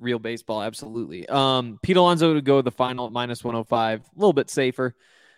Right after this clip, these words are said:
Um, Pujols to hit the longest home, or his longest first round home run over four forty-eight and a half at minus one ten. <sighs> I, I, I feel like he's got one in him, right?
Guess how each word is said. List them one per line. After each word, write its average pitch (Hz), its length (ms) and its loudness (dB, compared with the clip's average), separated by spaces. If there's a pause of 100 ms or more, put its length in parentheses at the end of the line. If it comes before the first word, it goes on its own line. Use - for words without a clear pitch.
(180)
Um, 123 680 -2 (100)
Pujols 180 640 6
to 151 80 -6
hit 156 140 -4
the 147 80 -4
longest 143 640 -4
home, 139 580 -4 (140)
or 139 400 -6
his 180 360 2 (200)
longest 165 680 0 (280)
first 170 280 4
round 151 240 2
home 147 320 2
run 131 320 -2 (460)
over 151 320 2
four 147 300 2
forty-eight 139 440 0
and 123 80 -12
a 117 40 -12
half 123 300 -6
at 113 60 -14
minus 120 400 -10
one 117 220 -8
ten. 117 480 -10 (1080)
<sighs> - 0 - (720)
I, 180 400 0
I, 165 220 -6 (840)
I 156 60 -4
feel 233 180 6
like 226 120 6
he's 214 160 0
got 180 220 2
one 156 260 0
in 123 100 -8
him, 107 140 -14
right? 143 300 -6